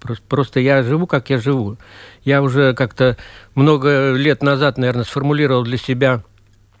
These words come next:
так сказать, ну, если так можно громко сказать, философию, м, жизни, что надо жить как река. То есть ты течёшь вот по, с, с каким-то по, по, по течению, ты течёшь те-,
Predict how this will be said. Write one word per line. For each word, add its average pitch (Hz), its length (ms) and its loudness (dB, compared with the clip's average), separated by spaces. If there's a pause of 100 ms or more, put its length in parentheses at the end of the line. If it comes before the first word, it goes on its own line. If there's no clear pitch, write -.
(240)
так - 140 -6
сказать, - 260 -2
ну, 135 100 2
если 135 180 -2
так 120 200 -2
можно 123 240 0
громко 127 280 0
сказать, - 220 -8
философию, 127 640 -2 (160)
м, 123 320 -6
жизни, 131 440 0 (500)
что - 260 -2
надо 135 320 2
жить 165 240 -2
как - 400 -4
река. 135 400 0
То 117 140 -8
есть 110 120 -8
ты 139 120 -2
течёшь 208 480 -2
вот 120 180 -6
по, 135 240 -2
с, 117 60 -8 (100)
с 127 580 -6
каким-то 127 480 0
по, 131 200 -6
по, 135 640 0
по - 120 -2
течению, 127 560 0
ты 131 240 -4
течёшь 123 560 0
те-, 120 200 -4